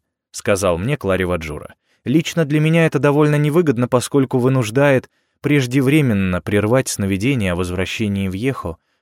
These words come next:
которым я ещё не успел насладиться сполна. Однако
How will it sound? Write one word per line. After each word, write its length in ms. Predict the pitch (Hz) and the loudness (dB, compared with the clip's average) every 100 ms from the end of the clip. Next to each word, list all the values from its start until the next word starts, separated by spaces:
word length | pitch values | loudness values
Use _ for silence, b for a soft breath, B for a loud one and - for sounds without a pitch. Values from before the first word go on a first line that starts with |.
| - | -6
которым 380 | 117 127 117 113 | -2 0 0 0
я 140 | 123 | 2
ещё 240 | 123 - | 0 0
не 80 | 113 | -2
успел 400 | 113 - - 165 | -2 -4 -6 -4
насладиться 640 | 127 101 101 92 92 - | -4 -6 -4 -4 -4 -6
сполна. 540 | 90 - 87 80 76 - _ _ _ _ | -8 -6 -6 -6 -8 -14 _ _ _ _
Однако 580 | 104 110 120 170 - | -4 -2 0 -2 -2